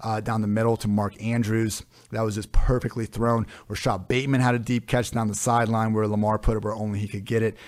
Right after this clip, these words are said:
And a bomb touchdown, thirty-nine yards, to Marquise Hollywood Brown, where Brown didn't get two feet down, but he got the knee down and thus was rewarded the touchdown. So Lamar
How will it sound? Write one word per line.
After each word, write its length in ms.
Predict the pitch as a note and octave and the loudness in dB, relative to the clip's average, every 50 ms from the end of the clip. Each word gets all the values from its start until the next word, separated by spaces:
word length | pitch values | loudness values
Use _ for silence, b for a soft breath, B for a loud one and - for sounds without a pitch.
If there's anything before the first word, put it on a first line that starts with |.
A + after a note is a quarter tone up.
| B B | B B
And 260 | - C3+ D3 C#3 B2 A2+ | -2 0 2 2 2 2
a 120 | A#2 A#2+ | 2 0
bomb 420 | A2+ G2 B2 B2+ C#3+ D#3 E3 D#3+ | 0 2 2 4 4 6 4 4
touchdown, 500 | - - B2 A#2+ - - C3 A#2+ A#2 A#2 | 4 2 2 0 0 0 2 2 2 2
thirty-nine 520 | - - B2 B2 A#2 A#2 A#2+ A2+ A2 G#2+ A2 | 2 0 0 2 2 2 2 2 2 2 4
yards, 360 | A#2+ B2+ B2+ B2+ A#2+ G#2+ - B B B B - | 4 6 6 4 4 2 -2 B B B B -6
to 120 | - C#3+ | -2 0
Marquise 580 | C3+ A#2+ B2+ B2+ B2+ - - - B2+ A#2+ G#2+ - | 0 2 4 2 2 2 -2 -2 -2 -2 -2 0
Hollywood 540 | - B2+ B2+ A#2+ A2+ A2 A2 A2+ G#2+ - - | 2 4 4 4 4 2 2 0 0 0 0
Brown, 380 | B2+ B2+ C3+ C3 B2 A#2 A2 B B B B | 2 4 4 4 4 2 0 B B B B
where 140 | - B2 A#2+ | 0 0 0
Brown 320 | G#2+ B2 A#2+ B2 A#2+ A#2 | 2 2 2 2 4 2
didn't 280 | A2 - C3+ D#3+ E3 D3+ | 2 2 2 2 0 0
get 260 | - D3+ C#3+ C#3+ - | 2 0 0 0 -2
two 180 | - - D3+ C3+ | -2 0 0 0
feet 380 | - - - C4+ C#4 C4 - | 0 -2 -2 -2 -2 0 0
down, 340 | - F#3 E3 D#3 D#3+ D#3 D#3 B B B - | 0 2 4 4 4 2 2 B B B -4
but 120 | - B2+ | -2 0
he 40 | B2+ | 2
got 180 | B2 B2 A#2+ - | 2 2 2 2
the 60 | A2 | 2
knee 220 | A2 A2+ A#2 A#2 | 2 4 2 2
down 320 | G#2+ A2 G#2+ G#2+ G2+ G#2 G2+ | 2 0 0 0 0 -2 -2
and 320 | - G#2+ G#2+ G2+ G2 F#2+ | -2 -2 -2 -2 -2 0
thus 340 | G2 G2 E3+ - - - - - | 0 -2 -2 -2 -6 -10 -8 -4
was 220 | A2 A2 G#2 F#2 | -2 -2 -2 -2
rewarded 420 | A#2 A2+ G#2+ G2+ G#2 G#2 G#2 G2+ F#2 | -4 -4 -4 -2 -2 0 0 -2 -4
the 80 | F#2+ | -6
touchdown. 520 | F2+ - A#2 G#2+ - - G2+ F#2+ F#2+ F#2 F2+ | -4 -2 -2 -2 -2 -4 -8 -8 -8 -8 -6
So 260 | - - A2 G#2 - B B B B - | -6 -4 -4 -4 -4 B B B B 0
Lamar 440 | D#3 D3+ D#3+ E3 E3+ E3+ E3 D#3 | 2 4 6 6 6 6 6 4